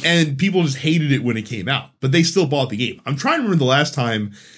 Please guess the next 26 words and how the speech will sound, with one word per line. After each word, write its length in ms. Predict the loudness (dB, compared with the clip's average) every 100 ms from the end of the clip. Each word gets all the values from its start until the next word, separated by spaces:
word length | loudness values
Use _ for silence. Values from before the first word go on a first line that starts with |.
| -20 _ -2
that 180 | -2 2
people 320 | 0 2 0
saw 260 | 2 2
a 80 | 0
preview 800 | -4 -4 0 2 2 0 -8 -16 -20 _ _ _ _ _ _ _ _ -2
of 160 | 0
a 40 | -2
game, 300 | -4 -8 -6
like, 160 | -6
an 100 | -2
in-depth 420 | 2 4 2 -2
preview, 580 | -2 0 2 0 -2 -8 -16 _ _ _ _
and 160 | -2 -2
were 60 | -2
just 220 | -4 -4
like, 380 | -6 -8 -18 _ _ _ _ _ _ _ _ _
"Nah, 160 | -12 -10
<laughs> 920 | -8 -10 -10 -10 -10 -10 -4 -2 2 2 2 2 2 0 2
that's, 480 | 0 0 -8 -4
that's 400 | -2 -2 -2 -4 -2
not, 220 | -2 -2
that's 240 | -6 0
not 160 | 0 0
really 180 | -2 -2
gonna 180 | -6 -8
fly." 360 | -10 -10 -12